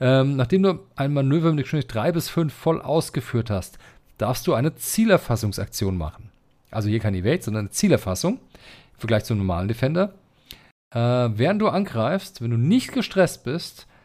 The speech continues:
darfst du ein Schild ausgeben, um den Reichweite eins Bonus anzuwenden. Das <laughs> heißt, du kannst auf Reichweite drei einfach mal ein Schild ausgeben und,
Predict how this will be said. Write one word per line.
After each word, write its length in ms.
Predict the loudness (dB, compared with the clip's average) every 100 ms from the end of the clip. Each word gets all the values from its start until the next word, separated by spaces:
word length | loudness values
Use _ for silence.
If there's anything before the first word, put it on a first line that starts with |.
| _ _ _
darfst 320 | -2 -2 -2
du 100 | -4
ein 380 | -2 -2 -4 -8 -18 _ -8
Schild 800 | -6 -4 -6 0 4 4 0 -6
ausgeben, 720 | 0 0 0 0 0 0 -4 -10 _ _
um 160 | -4 0
den 100 | 0
Reichweite 1080 | 0 0 -2 -8 _ _ -4 0 0 -2 -4 0
eins 340 | 2 2 -2
Bonus 420 | 0 2 2 0
anzuwenden. 680 | -4 -8 -6 -6 -6 -8 -12 -14 _ _ _ _ _ 2 2 6
Das 280 | 4 6
<laughs> 0 |
heißt, 500 | 6 8 8 6 0 -2 -2 -4 -4 -4
du 80 | 0
kannst 280 | 2 0 -2
auf 160 | -2
Reichweite 600 | 4 4 4 4 4 2
drei 680 | -2 -2 0 -2 -2 -6 -10
einfach 420 | -6 -4 -2 -2 0
mal 340 | 0 0 -2 -4
ein 60 |
Schild 200 | -4 -2 -2
ausgeben 640 | 0 2 2 2 -6 -14 -20 _ _ _ _ _ 0
und, 400 | 2 2 0